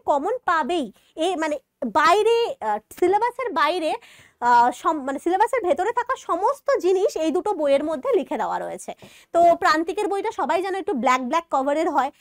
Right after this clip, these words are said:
আর ভূঁইয়াধরের বইটা সবাই যেন একটু হোয়াইট হোয়াইট, আহ, কভারের হয়। তো তোমরা একটুখানি ফলো করার চেষ্টা করো এই ধরনের বই। তো আমি বলবো তোমাদের,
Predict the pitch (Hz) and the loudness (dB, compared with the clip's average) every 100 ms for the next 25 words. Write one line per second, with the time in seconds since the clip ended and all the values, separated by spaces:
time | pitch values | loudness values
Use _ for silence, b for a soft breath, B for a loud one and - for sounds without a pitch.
0 | b - 285 294 349 339 381 349 320 330 | b -2 0 2 2 2 2 0 -2 -4
1 | 359 359 269 269 302 294 359 285 277 392 | -4 -2 -2 -4 -6 -4 -4 0 0 0
2 | - 320 330 - 196 196 - 277 302 247 | 0 0 0 -6 -4 -2 0 0 4 4
3 | 247 233 247 B B B 302 - 320 359 | 2 -2 -6 B B B -2 0 2 2
4 | 403 - 440 494 480 - 320 392 381 415 | 2 -2 -4 0 0 2 2 2 2 2
5 | 415 392 427 415 415 220 349 381 392 302 | -2 -4 -4 -2 -2 -4 -4 -4 -4 -4
6 | 403 b b - - 302 539 508 466 494 | -6 b b -8 -2 2 4 4 2 0
7 | 494 339 339 381 | -2 -4 -2 -2